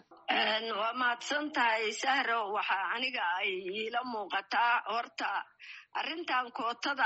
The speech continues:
ah, dumarku wax badan way ka hadleen, way ka hadleen. Haddee hadal aanan, maxaa la yidhaahdaa, la meel marinayna inuu uu,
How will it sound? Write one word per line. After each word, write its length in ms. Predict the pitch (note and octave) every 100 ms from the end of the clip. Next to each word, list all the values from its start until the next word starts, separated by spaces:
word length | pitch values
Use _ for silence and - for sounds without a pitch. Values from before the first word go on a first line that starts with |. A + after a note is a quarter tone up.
| G#3
ah, 180 | B3+ D#4+ - _ - -
dumarku 500 | C#4 D4+ C4+ - A#3
wax 200 | B3+ C#4 A3+
badan 340 | G#3 G#3 C4 C#4+
way 220 | G#3+ G#3+
ka 140 | - C4+
hadleen, 460 | G#3+ G#3 A3+ B3 B3+
way 200 | A3 A3+
ka 160 | C4 C4+ - -
hadleen. 500 | A3 G#3 A3+ B3+ E4 - _ _ -
Haddee 400 | A3 F#3+ B3 C#4
hadal 380 | D4+ D4+ C#4+
aanan, 400 | B3 A#3+ A#3 A#3 A#3 A3+ A3+ A3
maxaa 280 | A3 B3+ C4+
la 100 | B3+
yidhaahdaa, 520 | A#3+ A3+ A3 G#3+ G#3+
la 140 | A3
meel 280 | A#3+ C4 D4
marinayna 680 | C4+ C4 C4+ C#4 B3 B3+ B3 G#3
inuu 380 | C4 C4 A#3+ G#3+ - - - -
uu, 300 | G#3 B3